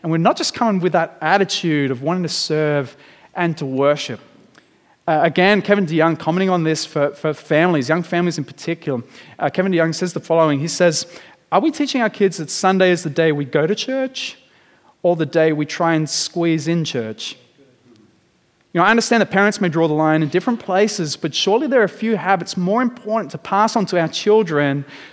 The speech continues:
than the rock-solid routine of going to church every Sunday. It would be hard for our children to come to the con-, conclusion that church is important for them if we raised them to think that it was only third or fourth priority for us.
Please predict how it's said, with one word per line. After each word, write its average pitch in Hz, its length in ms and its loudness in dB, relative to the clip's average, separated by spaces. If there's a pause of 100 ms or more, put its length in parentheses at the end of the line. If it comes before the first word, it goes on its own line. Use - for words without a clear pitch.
(100)
than 175 120 0
the 170 80 2
rock-solid 175 840 0
routine 160 960 -4 (220)
of 143 160 -4
going 156 220 2
to 160 40 -2
church 151 360 -4
every 139 220 -6
Sunday. 113 460 -6 (920)
It 175 80 0
would 190 100 0
be 208 120 2
hard 202 360 2
for 220 140 0
our 208 80 6
children 175 340 -2
to 160 80 -4
come 196 300 -2
to 214 80 -6
the - 40 -20
con-, 185 120 -12 (160)
conclusion 190 640 0
that 147 160 -2
church 196 300 0
is 202 100 -4
important 202 420 0
for - 140 -8
them 139 240 -2 (400)
if - 160 -4
we 190 80 0
raised 175 460 4
them 214 100 0
to 208 100 -4
think 165 340 -4
that 170 100 -4
it - 20 -4
was 147 160 -2
only 175 260 0
third 175 320 -2
or 175 80 0
fourth 160 320 -6
priority 151 340 0
for 143 200 -6
us. 135 400 -4